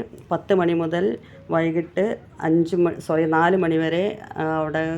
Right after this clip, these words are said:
ഹാജിമാർക്ക് ലോക്ക്ഡൗൺ ആയിരുന്നു. അതുകൊണ്ട് തന്നെ ആരും പുറത്തിറങ്ങാൻ പാടില്ല എന്നായിരുന്നു നിയമം. എല്ലാവരും നാല് മണിക്ക് ശേഷമാണ് പുറത്തിറങ്ങിയിട്ടുള്ളത്. നാല് മണി കഴിഞ്ഞിട്ടും നല്ല വെയിൽ തന്നെയാണ്. എന്താ, കുടയൊക്കെ ചൂടിയിട്ടൊക്കെയാണ് പലരും ഉള്ളത്. മരത്തിൻ്റെ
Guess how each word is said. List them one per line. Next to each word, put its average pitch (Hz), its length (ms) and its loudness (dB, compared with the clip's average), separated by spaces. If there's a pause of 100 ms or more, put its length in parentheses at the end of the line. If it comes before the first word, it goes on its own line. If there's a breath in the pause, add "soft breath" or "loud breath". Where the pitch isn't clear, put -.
(100)
ഹാജിമാർക്ക് 160 600 0 (260)
ലോക്ക്ഡൗൺ 160 460 2
ആയിരുന്നു. 156 380 -2
അതുകൊണ്ട് 151 360 -2
തന്നെ 160 200 -6 (380 loud breath)
ആരും 156 220 0
പുറത്തിറങ്ങാൻ 160 580 0
പാടില്ല 151 380 0
എന്നായിരുന്നു 151 400 -2
നിയമം. 151 280 -2 (840)
എല്ലാവരും 165 400 2
നാല് 160 240 -2
മണിക്ക് 175 300 0
ശേഷമാണ് 165 500 -2
പുറത്തിറങ്ങിയിട്ടുള്ളത്. 156 720 -2 (100)
നാല് 151 200 -2
മണി 165 180 0
കഴിഞ്ഞിട്ടും 160 460 -2
നല്ല 165 320 -2
വെയിൽ 160 180 -2 (100)
തന്നെയാണ്. 151 380 -2 (540 loud breath)
എന്താ, 151 240 -6
കുടയൊക്കെ 156 400 0
ചൂടിയിട്ടൊക്കെയാണ് 151 680 -2
പലരും 151 340 0
ഉള്ളത്. 147 260 -2 (460 loud breath)
മരത്തിൻ്റെ 156 360 -2